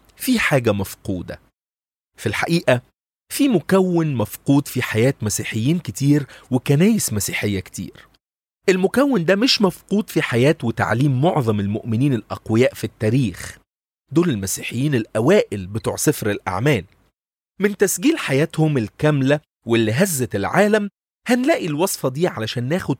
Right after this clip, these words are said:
كل اللي عند الله. والوصفة دي موجودة في أعمال تلاتة وعدد تسعتاشر. رسالتنا النهاردة من كلمة الله بتقول:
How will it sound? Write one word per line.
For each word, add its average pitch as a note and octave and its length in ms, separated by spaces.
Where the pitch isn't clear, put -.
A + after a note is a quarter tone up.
كل F#3 220
اللي A2 180
عند G#2+ 260
الله. F#2+ 320
والوصفة A2 540
دي C3 160
موجودة B2+ 440
في - 200
أعمال G#2+ 300
تلاتة B2+ 440
وعدد A2 280
تسعتاشر. - 800
رسالتنا G3 500
النهاردة C3 380
من A2 120
كلمة G2 380
الله - 260
بتقول: F#3+ 480